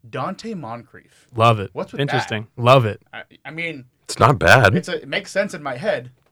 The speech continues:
Speaker 3: It totally
Speaker 1: A D
Speaker 3: makes sense.
Speaker 1: gone. Who now?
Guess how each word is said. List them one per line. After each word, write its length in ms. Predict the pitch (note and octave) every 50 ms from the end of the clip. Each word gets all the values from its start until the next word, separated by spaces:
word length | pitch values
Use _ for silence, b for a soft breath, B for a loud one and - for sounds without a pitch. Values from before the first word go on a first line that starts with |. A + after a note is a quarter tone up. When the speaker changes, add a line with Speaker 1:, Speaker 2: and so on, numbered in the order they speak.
| _ _ -
Speaker 3:
It 80 | C#3+
totally 280 | - C3+ C#3+ F#3 F3 C#3
Speaker 1:
A 20 |
D 60 | A#2 A2+
Speaker 3:
makes 100 | F#2+ F#2
sense. 300 | - A2 A2 - - _ _ _
Speaker 1:
gone. 560 | - D#3 D#3+ D#3+ D3+ C3+ A#2 G#2 G2+ G#2 G#2+ _ _ _ _ _ _ _ _ _ _ _
Who 260 | - C#3+ D3 D#3 D#3+
now? 520 | D3+ D#3 E3+ G#3+ A3+ G3+ C#3+ F#2 - -